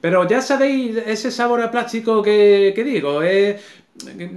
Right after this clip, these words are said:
lo curioso es que luego lo, los botes estos, lo, con, con los que rellenamos nosotros los líquidos, ya sean comerciales o de alquimia,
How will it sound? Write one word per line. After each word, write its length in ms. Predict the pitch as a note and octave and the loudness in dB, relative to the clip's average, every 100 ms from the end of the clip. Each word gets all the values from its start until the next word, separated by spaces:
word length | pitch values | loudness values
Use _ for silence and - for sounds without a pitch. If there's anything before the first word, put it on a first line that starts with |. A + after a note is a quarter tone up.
| F3+ F3 | -14 -8
lo 180 | F3+ E3+ | -6 -2
curioso 420 | F3 G#3+ G#3+ B3 | 0 0 0 0
es 80 | A#3+ | 0
que 100 | A#3+ | 0
luego 380 | A3+ A3+ B3 B3 | -2 0 2 0
lo, 400 | G3 E3 D#3 D#3+ | 0 0 0 -2
los 260 | D#3+ C#3+ C#3 | -2 -2 -2
botes 380 | F#3+ A3 G#3+ | -2 -2 -4
estos, 360 | A#3 A#3+ G#3+ A3 | -6 -6 -4 -2
lo, 220 | G#3 D#3+ | 0 -2
con, 280 | D#3 D#3 D#3 | -4 -8 -10
con 160 | D3+ C#3+ | -8 -6
los 120 | C#3 | -6
que 560 | C#3 C3+ C3 B2+ B2+ C3 | -6 -6 -4 -4 -6 -6
rellenamos 440 | C3 C3 D3+ F#3+ | -4 -4 -2 -2
nosotros 680 | F#3+ F3+ F3 F3+ F3+ F3 F3 - - - | -2 -2 -2 2 2 2 -2 -16 -20 -6
los 200 | F3 D3+ | -2 0
líquidos, 480 | G3 A3+ G#3+ F#3+ | -2 -2 0 2
ya 120 | F#3+ E3+ | 2 -2
sean 200 | F3 F3 | -6 -6
comerciales 640 | F3+ D#3+ - F3+ F#3+ F3 | -6 -6 -6 -4 0 0
o 40 | |
de 40 | E3+ | 0
alquimia, 460 | D#3+ E3+ G3 A3+ | -2 -4 -6 -6